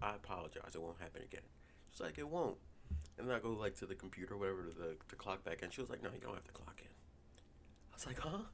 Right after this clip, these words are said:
She was like, "You don't, you don't gotta clock in. You, you, it's okay. You, a-, matter of fact,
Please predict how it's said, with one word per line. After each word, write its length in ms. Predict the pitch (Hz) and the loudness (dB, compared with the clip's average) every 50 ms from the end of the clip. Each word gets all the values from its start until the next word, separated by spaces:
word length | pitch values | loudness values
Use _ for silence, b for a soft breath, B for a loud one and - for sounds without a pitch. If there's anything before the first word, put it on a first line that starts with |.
| - - | -8 -6
She 120 | - - 147 | -4 -4 -4
was 60 | - | -2
like, 100 | - - 76 | 0 0 0
"You 60 | - | 0
don't, 120 | 104 104 - - | 0 -2 -2 -2
you 100 | 117 123 | 0 0
don't 80 | 110 98 | 0 -2
gotta 180 | - - - - | -4 -6 -6 -6
clock 300 | - - - - - - | -6 -8 -8 -8 -10 -10
in. 400 | - - - - - - - 127 | -12 -12 -14 -16 -14 -8 -4 -2
You, 80 | 127 127 | -2 -2
you, 260 | - - 123 117 - - B B B B B B B B B B B B - | -2 -2 -4 -4 -6 -6 B B B B B B B B B B B B -2
it's 140 | - 127 - | 2 4 4
okay. 300 | 120 - - - - - - 110 - - | 4 4 4 0 -4 -4 -6 -8 -4 -2
You, 140 | 120 131 - | -2 2 2
a-, 160 | - 104 - 120 | 2 2 4 4
matter 180 | 123 123 127 | 6 6 4
of 40 | 123 | 4
fact, 240 | - 123 120 113 - | 4 2 2 2 0